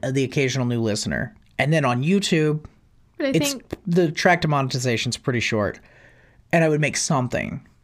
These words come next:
Speaker 1: But that's the only reasons I would be doing it.
Speaker 2: But I
Speaker 1: I wouldn't be
Speaker 2: think
Speaker 1: doing it for
Speaker 2: the,
Speaker 1: fun.
Speaker 2: the amount of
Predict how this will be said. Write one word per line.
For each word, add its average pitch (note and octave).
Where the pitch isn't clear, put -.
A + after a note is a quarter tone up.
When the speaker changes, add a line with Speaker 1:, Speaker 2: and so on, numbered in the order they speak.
Speaker 1:
But E3
that's F#3
the G3
only F3
reasons D#3
I C#3
would A#2+
be A#2+
doing G#2
it. -
Speaker 2:
But B3
I B3+
Speaker 1:
I D3
wouldn't D#3
be C#3
Speaker 2:
think C#3
Speaker 1:
doing B3+
it A#3
for A3
Speaker 2:
the, -
Speaker 1:
fun. A#3
Speaker 2:
the A#3+
amount A#3
of G#3+